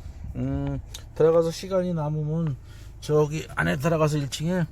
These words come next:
전시된 차들 좀 보여주고 실내도 좀 이제 촬영해서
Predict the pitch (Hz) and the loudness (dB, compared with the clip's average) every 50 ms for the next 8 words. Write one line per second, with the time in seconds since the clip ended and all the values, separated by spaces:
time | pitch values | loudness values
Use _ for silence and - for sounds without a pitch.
0 | - - - - - - - - - - - - - - - - - - - - | -6 -16 -18 -18 -16 -18 -18 -18 -18 -20 -18 -16 -14 -14 -14 -14 -18 -18 -12 0
1 | - 143 165 165 156 170 165 165 156 147 - - - - - - - - - - | 4 6 6 8 6 6 4 4 2 2 0 -6 -18 -18 -18 -18 -18 -18 -18 -18
2 | - - - 180 170 165 165 156 156 165 151 - - 151 156 160 143 139 135 165 | -16 -6 -4 -2 0 0 0 0 0 -2 -2 0 2 4 4 4 2 2 0 2
3 | 165 156 - 196 190 185 170 156 156 156 151 147 151 - - 196 185 190 180 165 | 0 0 0 0 0 0 0 0 0 0 0 -2 -2 -2 -2 0 2 2 4 4
4 | 156 147 147 175 196 196 175 | 4 4 2 2 2 0 0